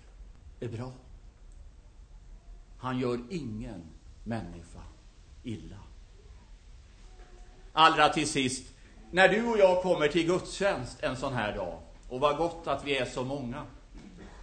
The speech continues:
Vad är det vi egentligen vill höra, kära ni? Alltså, vad är det pastorn ska säga? Vad är det sångarna ska sjunga? Vad är det man kommer hit för?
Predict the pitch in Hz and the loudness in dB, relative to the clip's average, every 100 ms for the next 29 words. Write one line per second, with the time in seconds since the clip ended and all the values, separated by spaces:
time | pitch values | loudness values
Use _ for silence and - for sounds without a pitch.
0 | - - - - - - - - - 190 | -18 -20 -20 -20 -20 -20 -20 -20 0 6
1 | 233 240 202 202 196 202 202 131 123 131 | 8 8 6 4 0 0 0 0 -2 -4
2 | 120 127 127 196 180 147 190 113 - - | -2 -4 -6 -4 -4 -4 -4 -8 -14 -8
3 | 160 120 98 92 82 87 76 - - - | -4 -2 -2 -6 -8 -10 -10 -16 -20 -20
4 | - - - - 165 214 226 269 247 220 | -20 -20 -12 -2 2 6 6 8 8 8
5 | 220 - 240 233 - 196 180 208 190 - | 6 2 0 0 -6 -6 -2 -2 0 0
6 | 196 160 160 156 - - 190 240 240 220 | 0 2 6 4 4 -4 2 6 6 6
7 | 220 - 233 208 196 190 185 - 202 - | 2 2 0 2 2 2 0 0 0 0
8 | 208 170 165 160 160 - - 139 254 269 | -2 -2 0 -2 -2 -8 -4 2 4 4
9 | 262 254 240 226 220 220 226 226 214 220 | 4 2 2 4 4 4 0 2 0 -2
10 | 240 - 254 208 127 | -6 0 6 8 6